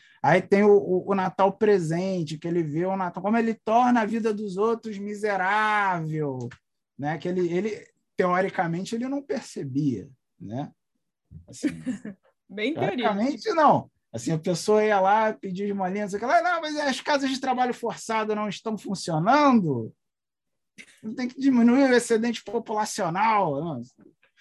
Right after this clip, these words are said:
Speaker 1: Que a versão do Robert Zemeckis é uma versão fidedigna. A obra original,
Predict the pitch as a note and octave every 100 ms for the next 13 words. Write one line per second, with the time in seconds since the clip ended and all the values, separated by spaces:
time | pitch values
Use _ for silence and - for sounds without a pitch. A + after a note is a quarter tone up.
0 | _ - F3+ G3 F3 - A#3 A3 A3 G#3
1 | F3+ D#3+ C#3 G#3+ A#3 F#3 D3 C4 C4 G3+
2 | D#3+ - A#3+ A#3+ - C4 C#4 A#3+ C#3 D3
3 | A#2 A2 - _ - - _ _ - B2+
4 | C#3+ D#3+ D#3 D3 D3 B2+ A#2 B2+ G3 C#4+